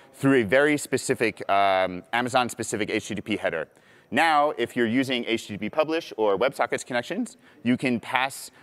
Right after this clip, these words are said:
uh, your tokens through any header that you would like or a query string parameter.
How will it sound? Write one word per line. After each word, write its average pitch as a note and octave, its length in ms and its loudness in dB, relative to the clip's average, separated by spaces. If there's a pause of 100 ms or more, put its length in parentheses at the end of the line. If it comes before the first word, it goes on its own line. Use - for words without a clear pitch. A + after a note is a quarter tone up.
(160)
uh, A2 220 4
your A#2+ 120 2
tokens B2 440 0
through B2+ 340 4
any C3+ 200 0
header C3 260 2
that A2 180 0
you A2+ 80 -2
would G#2 100 0
like D3 300 2 (300)
or D#3+ 240 6
a D3+ 40 2
query D#3 280 4
string G2 260 -4
parameter. F2+ 500 0